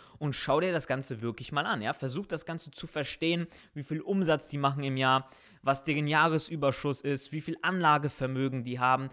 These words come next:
welche Vermögenswerte sie haben, wie viel Verbindlichkeiten, also Schulden sie haben. Versuch das mal wirklich zu verstehen. Und wenn du zum Beispiel siehst, dass ein Unternehmen irgendwie fünfundneunzig Prozent Verbindlichkeiten hat, also Schulden,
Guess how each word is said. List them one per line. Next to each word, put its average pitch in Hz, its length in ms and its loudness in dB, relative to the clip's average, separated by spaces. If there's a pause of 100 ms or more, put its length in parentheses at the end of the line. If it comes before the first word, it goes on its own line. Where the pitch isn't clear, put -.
(180)
welche 139 240 -2
Vermögenswerte 160 960 2
sie 131 160 -4
haben, 135 200 4
wie 135 80 -4
viel 139 140 -6
Verbindlichkeiten, 131 840 -2
also 117 160 -4
Schulden 208 460 0
sie 117 180 -2
haben. 113 220 2 (260)
Versuch 143 380 -2
das 196 180 0
mal 156 220 0
wirklich 185 320 -2
zu 151 120 -6
verstehen. 208 580 0 (1000)
Und 147 120 0
wenn 175 100 4
du 170 100 2
zum 160 140 -6
Beispiel 147 240 -2
siehst, 208 220 -4
dass 139 120 -4
ein 143 100 -8
Unternehmen 147 420 -2
irgendwie 131 200 -2
fünfundneunzig 156 520 -6
Prozent 131 340 -6
Verbindlichkeiten 120 640 -2
hat, 131 140 -4
also 110 180 -4
Schulden, 185 400 -2